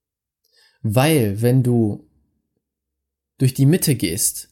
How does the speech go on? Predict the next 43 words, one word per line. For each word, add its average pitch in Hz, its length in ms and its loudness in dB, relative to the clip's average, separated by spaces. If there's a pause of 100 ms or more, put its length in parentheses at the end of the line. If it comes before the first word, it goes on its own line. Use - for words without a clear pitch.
durch 123 140 -2
die 135 100 -2
neutrale 139 540 0
Mitte, 156 400 -4 (160)
wo 123 80 -2
die 117 80 0
Leute 120 300 0
dich 123 160 -6
mögen, 123 400 0 (500)
und 117 100 -6
es 110 100 -2
gibt 202 140 -4
vielleicht 131 280 -2
welche, 127 240 -2
die 113 100 0
mögen 135 260 2
dich 117 120 -2
jetzt 117 180 -2
nicht, 196 240 -2
aber 107 220 -2 (1120)
bei 123 100 0
denen 151 160 2
ist 156 100 0
es - 40 0
nicht 143 140 0
extrem, 143 420 0
die 110 220 -4
reden 135 300 2
nicht 113 180 -2
negativ 120 420 -2
über 101 140 -4
dich, 98 180 -4
sondern 104 240 -4
sagen 113 180 0
einfach 117 180 -4
nur, 107 100 -2
„Ja, 113 160 0
ist 117 140 -4
mir 104 80 -4
egal, 104 240 -6
interessiert - 340 -10
mich - 140 -20
nicht.“ 139 220 -20